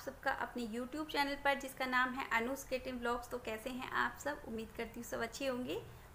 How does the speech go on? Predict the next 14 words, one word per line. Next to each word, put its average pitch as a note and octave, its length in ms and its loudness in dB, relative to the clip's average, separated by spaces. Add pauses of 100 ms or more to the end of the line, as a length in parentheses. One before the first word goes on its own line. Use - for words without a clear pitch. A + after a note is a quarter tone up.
तो C#4+ 60 0
फ्रेंड्स, F4 300 6 (100)
आज C4+ 240 12
का E4+ 140 8
मेरा D4 220 8 (100)
topic B3+ 300 4
है C#4+ 160 -2
सिंदूर। A#3+ 840 -4
जी D4 340 2
हाँ, B3+ 380 6 (440)
सिंदूर। C4 420 2
सुहागन D4 540 10
महिलाओं C#4 400 10
को D4 220 6